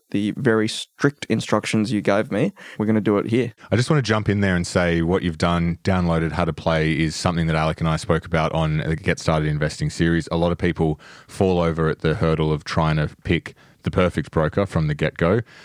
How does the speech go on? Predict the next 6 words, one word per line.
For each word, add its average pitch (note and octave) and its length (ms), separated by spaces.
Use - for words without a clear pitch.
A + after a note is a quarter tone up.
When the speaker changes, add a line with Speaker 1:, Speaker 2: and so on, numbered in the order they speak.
Speaker 2:
Someone F2+ 260
like E2 220
yourself E2 420
who E2 320
probably F2 240
spent D#2+ 340